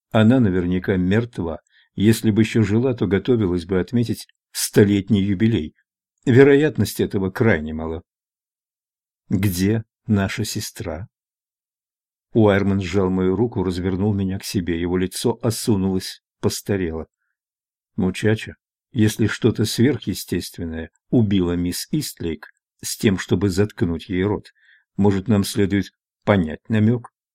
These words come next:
и удрать с Дьюмаки?» «Я думаю, уже поздно», ответил я. «Почему?» «Потому что она снова проснулась»,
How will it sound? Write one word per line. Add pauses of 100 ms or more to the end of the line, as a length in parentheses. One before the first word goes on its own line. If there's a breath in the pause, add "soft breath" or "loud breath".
(100)
и
удрать (220)
с
Дьюмаки?» (1200)
«Я
думаю, (280)
уже
поздно»,
ответил
я. (1040)
«Почему?» (880)
«Потому
что
она (180)
снова
проснулась»,